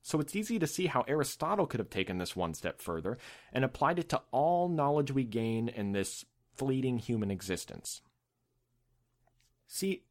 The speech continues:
we live in a seemingly changing world.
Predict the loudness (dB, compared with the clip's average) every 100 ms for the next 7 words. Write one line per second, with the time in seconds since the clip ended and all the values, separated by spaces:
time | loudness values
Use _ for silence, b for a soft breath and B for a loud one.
0 | _ -2 2 4 4 4 2 0 0 0
1 | 2 2 0 0 -2 -4 -4 -4 -6 -6
2 | -8 -10 -16